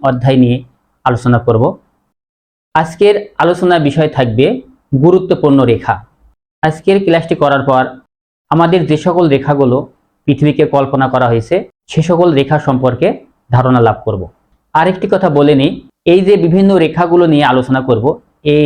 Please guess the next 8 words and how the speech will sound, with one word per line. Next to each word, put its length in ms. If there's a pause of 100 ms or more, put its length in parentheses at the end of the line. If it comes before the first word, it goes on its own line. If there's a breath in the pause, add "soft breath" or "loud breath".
রেখাগুলো 400 (100)
সবই 200 (560)
কল্পিত। 380 (640)
এই 180 (100)
রেখাগুলো 360 (120)
কল্পনা 320 (100)
করে 180 (600)
এক 160